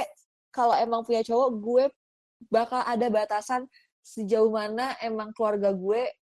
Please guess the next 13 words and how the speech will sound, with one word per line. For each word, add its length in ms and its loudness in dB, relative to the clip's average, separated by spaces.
bisa, 960 0
apa 320 -6
ya, 140 -2
kayak, 240 -6
ya, 240 -2
berperan 800 0
lah 160 -2
di 160 2
dalamnya. 680 0
Kalau 300 -4
gue 80 -2
sih 240 -6
gitu. 720 0